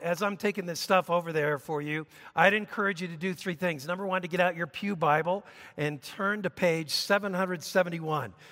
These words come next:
That's the first thing I encourage you to do, okay? Second thing is, on your news and notes today, on the back side is a place where you can take notes. And as always, we encourage you to take notes. The third thing I want to tell you is there's a writing utensil right in front of you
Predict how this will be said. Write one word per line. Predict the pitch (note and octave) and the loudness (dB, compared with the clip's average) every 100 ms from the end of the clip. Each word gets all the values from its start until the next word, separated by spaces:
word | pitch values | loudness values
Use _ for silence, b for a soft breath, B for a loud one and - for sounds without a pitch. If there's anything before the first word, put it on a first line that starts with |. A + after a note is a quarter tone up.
| B - | B -2
That's | E3+ - | -2 -2
the | |
first | C#3 F3 D#3+ | -4 -4 -2
thing | F#3+ E3+ | -4 0
I | E3 | -2
encourage | C#3+ - E3+ D3 | -2 -2 -4 -2
you | D3+ | -8
to | D3+ | -6
do, | C#3+ B2 - _ | -4 -4 -6 _
okay? | - F3 F#3+ B B B | 0 0 0 B B B
Second | - A3+ A#3 F3+ | 2 2 0 0
thing | G3 F3+ | 0 2
is, | F3+ F3+ | 0 0
on | F3+ F3 | -2 -2
your | E3+ | -4
news | F3 A3+ B3 | -4 -4 -4
and | A3 F#3 | -4 0
notes | F3 F#3 - | 0 0 -6
today, | E3+ D3+ D3 D3+ B B - | 0 2 2 -2 B B -2
on | D#3+ | -2
the | D3+ | 2
back | F#3+ G#3+ - | 6 6 4
side | - G3 E3+ D#3+ | 0 4 4 2
is | D#3 | -2
a | D#3 | -6
place | - F#3+ - | 0 0 0
where | F#3 | -6
you | F3 | -4
can | F3+ | -6
take | D#3 F3 D#3 | -2 -4 -2
notes. | D#3+ E3 F3+ - - B B | -4 -4 -4 -8 -8 B B
And | D#3 D#3+ | 0 0
as | D#3 | 2
always, | D#3+ E3 F#3+ E3+ | 2 2 0 -2
we | F3+ | -4
encourage | F3+ D3+ F3 D3+ | -4 -4 -6 -6
you | D#3+ | -8
to | D#3 | -2
take | F3 E3 | -2 -2
notes. | D3+ D#3+ G3 - - B B | -2 -4 -4 -8 -10 B B
The | E3 | -8
third | - C4 C#4 | 2 2 2
thing | A3 F#3 | 0 0
I | |
want | D#3+ D#3+ | -2 -2
to | D#3+ | -2
tell | F3+ E3+ | 0 0
you | E3+ E3+ | -2 -4
is | E3+ D3+ | -4 -2
there's | D#3+ D3+ | -4 -4
a | |
writing | C#3+ E3+ A3+ A#3+ | 2 2 2 -2
utensil | G#3 - F3+ - F3 | -6 -2 -2 -2 -2
right | E3 F3 | 0 0
in | D#3 | -2
front | E3+ D#3 | -4 -4
of | D3+ | -4
you | D#3 | -6